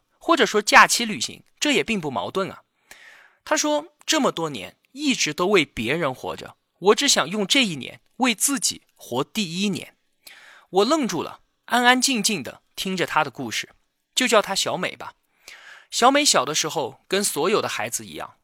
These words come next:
从小就被父母老师告诉，“你的梦想就是上清华、上北大、上复旦。”虽然她自己不知道这是为什么。那个时候她的父母跟她说，“只要你考上名校，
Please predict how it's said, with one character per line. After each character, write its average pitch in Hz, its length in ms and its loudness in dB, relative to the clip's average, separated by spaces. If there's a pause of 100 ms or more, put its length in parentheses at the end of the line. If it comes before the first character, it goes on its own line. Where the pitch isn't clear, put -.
(140)
从 254 220 -2
小 175 200 4
就 196 120 0
被 180 120 -2
父 226 260 -4
母 156 160 -4
老 156 180 2
师 - 160 -4
告 151 220 4
诉 - 260 -14 (120)
，“你 160 120 -2
的 175 100 0
梦 277 220 2
想 - 240 -4 (140)
就 220 160 -2
是 180 120 -4
上 180 220 2
清 208 200 -2
华、 117 400 0
上 185 260 0
北 - 160 -6
大、 - 240 2 (140)
上 156 220 -2
复 110 220 -8
旦。” 139 180 -4 (640)
虽 269 180 -2
然 214 120 6
她 226 140 4
自 226 140 -2
己 - 140 -6
不 180 160 -8
知 - 160 -4
道 196 160 2
这 143 140 -4
是 120 120 -4
为 135 180 -6
什 - 160 -8
么。 - 100 -20 (580)
那 339 160 2
个 294 80 0
时 - 120 0
候 220 120 -2
她 254 140 0
的 240 60 -2
父 - 140 -6
母 175 120 -4
跟 139 120 -6
她 147 100 -2
说 160 360 -4 (120)
，“只 - 140 -2
要 240 140 4
你 226 120 -2
考 - 240 -4
上 147 160 -2
名 120 220 -6
校， - 340 0